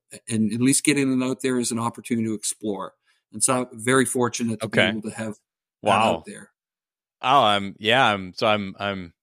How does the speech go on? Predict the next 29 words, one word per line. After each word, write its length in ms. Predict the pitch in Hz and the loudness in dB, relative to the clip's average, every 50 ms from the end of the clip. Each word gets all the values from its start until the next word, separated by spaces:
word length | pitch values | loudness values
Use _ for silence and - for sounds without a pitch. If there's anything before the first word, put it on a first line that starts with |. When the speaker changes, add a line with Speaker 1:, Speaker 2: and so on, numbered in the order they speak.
| _ - | _ -6
Speaker 2:
envious 460 | 107 117 117 104 107 101 92 - - | -4 -4 -4 -4 -6 -6 -6 -6 -8
of 120 | 101 85 - | -10 -6 -2
that, 300 | 101 98 95 98 95 _ _ - - - _ - 175 - - 226 185 | 0 0 0 0 -2 _ _ -12 -12 -12 _ -12 -10 -4 2 0 2
<laughs> 460 | - - 180 - _ _ _ _ - - | 2 0 -6 -6 _ _ _ _ -4 -2
of, 240 | 117 120 110 107 | -2 -2 -2 -4
of 240 | 87 120 117 104 92 | -2 -2 -2 -2 0
that, 420 | 110 110 110 110 107 110 - - - | 2 4 6 6 6 4 0 -4 -4
um, 400 | 113 107 107 104 101 98 90 - _ _ _ _ _ _ _ _ - | 0 2 2 4 2 2 -2 -6 _ _ _ _ _ _ _ _ -4
'cause 120 | 135 127 | -2 0
it 160 | 127 123 117 | 0 -2 -2
sounds 420 | - - 143 147 156 170 170 143 135 | 2 4 4 6 6 4 2 -2 -2
like 320 | 123 117 110 104 101 - | 0 0 0 0 -2 -4
to 120 | - 110 101 | -6 -4 -4
me 560 | 104 107 110 113 113 110 110 104 101 92 _ _ _ _ _ _ _ - | -2 -2 0 0 0 0 0 0 -2 -4 _ _ _ _ _ _ _ -12
you 680 | 87 95 104 110 117 120 117 117 117 113 110 107 98 - | -6 -2 0 2 4 4 4 4 4 4 4 2 0 -2
were, 340 | - 107 104 101 98 95 87 _ _ _ _ _ - | 0 2 2 4 2 2 -2 _ _ _ _ _ -6
were 280 | 113 101 98 95 92 - _ _ _ _ _ _ - | -2 -2 0 -2 -2 -6 _ _ _ _ _ _ -6
encouraged 720 | - 104 101 101 - 110 107 107 104 101 95 90 - - | -4 -4 -4 -4 0 2 4 6 6 4 4 0 -4 -4
to 60 | 107 95 | -2 0
write 260 | 95 95 92 92 - | 2 2 2 2 0
those 180 | 98 92 85 | -2 -4 -2
papers 640 | - - 104 101 95 - 101 95 90 85 82 - - - | 0 2 2 2 2 2 0 0 0 0 -4 -8 -12 -8
really 320 | 101 107 127 143 147 104 | -2 0 0 2 2 0
from 200 | - - 104 98 | 0 0 -2 -2
the 80 | 95 90 | -2 -4
perspective 720 | - 107 92 - - - 120 113 - - 107 101 92 92 | -6 -6 -8 -4 0 2 2 2 2 2 0 0 2 2
of 380 | 95 90 90 87 82 78 - - _ _ _ _ _ _ _ _ _ _ _ _ _ _ _ _ _ _ _ _ _ - 95 92 104 _ _ _ _ _ - | 2 2 2 0 -2 -8 -14 -20 _ _ _ _ _ _ _ _ _ _ _ _ _ _ _ _ _ _ _ _ _ -14 -14 -14 -14 _ _ _ _ _ -8
it's, 260 | 85 82 - - - | -8 -4 -2 2 4
uh, 280 | 135 117 - - 107 | 4 4 4 2 -2